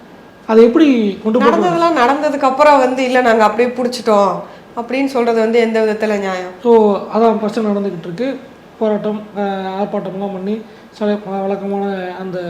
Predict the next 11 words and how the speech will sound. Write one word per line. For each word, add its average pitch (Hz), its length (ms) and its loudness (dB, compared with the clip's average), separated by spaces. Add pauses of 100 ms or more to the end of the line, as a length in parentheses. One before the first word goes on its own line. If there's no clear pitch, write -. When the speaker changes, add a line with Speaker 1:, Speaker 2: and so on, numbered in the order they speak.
(1000)
Speaker 1:
விஷயங்கள்லாம் 196 460 -2
நடந்த 202 220 -4
பிறகு 175 320 -6
எஸ் 214 220 -2
பி 214 260 -2
ஆதர்ஷ் 214 360 0
பஷேரா 190 320 -2 (160)
அவர் 196 180 0
வந்து 175 260 -4
ஸ்பாட்டுக்கு 190 460 -6
வந்து 180 180 -6